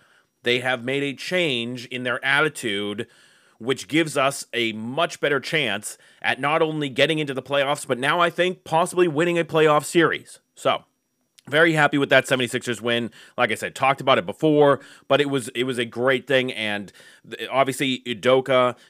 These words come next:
used those comments correctly because, as I said, he put that up as bulletin board material before that game, and he said even comments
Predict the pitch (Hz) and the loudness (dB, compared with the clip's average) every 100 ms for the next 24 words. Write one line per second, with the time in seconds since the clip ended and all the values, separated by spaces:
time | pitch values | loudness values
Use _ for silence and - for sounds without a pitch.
0 | - 117 147 147 127 127 127 127 - 135 | -10 0 2 2 0 2 4 2 -2 -2
1 | 123 120 117 - 127 117 123 - 117 120 | 0 0 -2 -4 -6 0 0 0 -4 -4
2 | 104 92 101 98 101 113 107 147 131 131 | -6 -4 -4 -2 -2 -2 -2 0 2 0
3 | - - _ 113 95 151 151 131 127 123 | -6 -20 _ -14 -4 -4 2 0 2 2
4 | 135 110 104 98 147 151 147 120 139 131 | 0 0 -4 -2 -4 -2 -4 0 0 0
5 | 123 - 131 131 117 101 - 147 165 147 | -2 -2 0 2 0 -4 -6 -2 0 2
6 | 139 120 101 95 98 101 _ - _ - | 0 -2 -6 -6 -8 -12 _ -20 _ -6
7 | 104 98 135 135 - 131 123 120 110 131 | -6 -6 -8 -8 0 0 0 -4 -6 -2
8 | 123 117 110 - | -2 -2 -6 -14